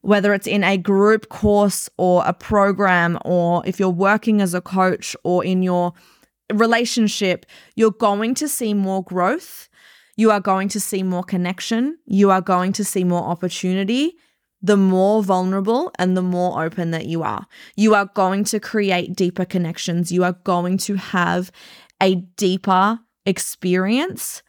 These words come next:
by being vulnerable and being open and being honest and being willing to take up space when you're given the opportunity to. I think that is then a good segue into my second lesson, which is that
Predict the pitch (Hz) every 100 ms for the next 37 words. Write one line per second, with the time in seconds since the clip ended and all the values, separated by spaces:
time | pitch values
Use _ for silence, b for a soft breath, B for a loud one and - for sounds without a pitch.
0 | _ _ _ - 208 196 190 190 185 190
1 | 180 180 180 180 208 254 349 196 185 175
2 | 175 175 - 175 175 214 254 311 185 180
3 | 175 180 180 180 247 285 - - 185 185
4 | 185 190 190 180 175 190 220 240 262 262
5 | 220 202 170 - - 175 175 - 175 165
6 | 156 175 160 165 - 160 170 156 156 151
7 | - - - 202 - 220 220 - 247 254
8 | 226 202 208 196 202 196 180 190 190 185
9 | - 247 226 220 180 - 202 226 226 208
10 | 185 180 - 220 247 196 175 180 - 170
11 | 190 - b b b 190 220 - - 233
12 | 208 180 190 180 202 190 - -